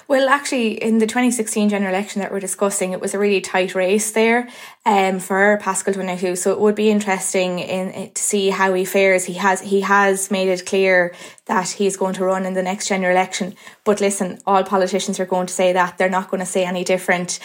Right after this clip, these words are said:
um, in the middle of, uh, in the midst of the government running for another two and a half years. And there has also been discussion perhaps of him potentially going to Europe, uh, for a job, but he's obviously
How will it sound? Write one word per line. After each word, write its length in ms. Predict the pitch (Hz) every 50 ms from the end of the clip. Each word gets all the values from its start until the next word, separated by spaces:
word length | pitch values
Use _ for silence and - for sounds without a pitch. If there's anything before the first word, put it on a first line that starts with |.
| - - - -
um, 300 | 196 190 180 180 180 151
in 100 | - 190
the 80 | 185
middle 240 | 185 180 185 180 180
of, 320 | 175 180 175 175 - -
uh, 360 | - - - 180 180 - - 180 - -
in 80 | 202
the 80 | 190 185
midst 260 | 185 190 - - -
of 120 | 170 -
the 60 | - 180
government 640 | - 185 185 180 190 190 170 170 165 - - - - - - - - -
running 340 | - - 196 190 185 175 180
for 120 | 175 - 185
another 220 | 180 180 180 180
two 200 | 180 - 196 180
and 80 | 180 175
a 40 |
half 280 | 180 180 180 180 180 -
years. 280 | 190 185 185 180 175 - -
And 380 | 175 175 180 180 175 180 180 - -
there 120 | - 196 185
has 320 | 190 202 196 196 196 196
also 260 | 202 190 190 - 196
been 160 | 180 190 185 180
discussion 640 | 180 180 - - 190 185 - - 196 185 180 - - - - - - - _ _
perhaps 460 | - - 202 196 185 185 180 - - -
of 140 | 175 180
him 420 | - 208 190 190 185 185 185 175 175 - - - - _ -
potentially 440 | 214 - 202 190 196 202 - 190 190
going 220 | 190 190 185 190
to 100 | - -
Europe, 460 | 190 185 190 190 185 175 180 - - - - - -
uh, 240 | 202 196 185 180 175
for 220 | 175 - - 190
a 100 | 185 180
job, 340 | 180 180 185 185 196 202 196
but 100 | - 185
he's 300 | - 196 180 180 180 -
obviously 640 | - - 190 180 190 190 - 185 180 175 175 165 -